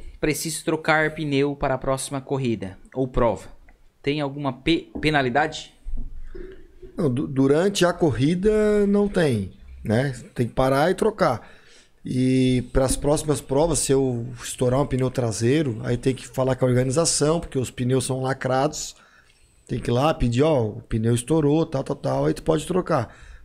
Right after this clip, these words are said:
Speaker 2: Mas sempre avisando os comissários e a organização, né?
Speaker 1: Sempre
Speaker 2: Que,
Speaker 1: avisando.
Speaker 2: que é obrigado a trocar. Tu não pode chegar e trocar e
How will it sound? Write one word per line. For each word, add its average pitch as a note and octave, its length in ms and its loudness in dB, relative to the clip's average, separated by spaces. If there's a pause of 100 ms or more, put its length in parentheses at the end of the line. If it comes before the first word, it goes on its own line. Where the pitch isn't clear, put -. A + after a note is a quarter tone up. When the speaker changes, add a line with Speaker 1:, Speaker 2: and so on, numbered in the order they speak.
(100)
Speaker 2:
Mas B2 220 0
sempre E3 320 2
avisando E3 560 4
os D3 140 0
comissários D#3 760 0
e D#3 80 2
a D#3 60 4
organização, D#3+ 600 0
né? G#2+ 120 -6 (520)
Speaker 1:
Sempre - 340 -12
Speaker 2:
Que, A#2+ 60 -8
Speaker 1:
avisando. A2+ 160 -8
Speaker 2:
que B2 60 2
é B2 40 6
obrigado B2+ 280 2
a C#3 40 2
trocar. C#3 320 0
Tu B2 100 -6
não A#2 80 -2
pode C3+ 200 -4
chegar C3+ 240 0
e D3+ 40 0
trocar D3 720 0
e F3 400 0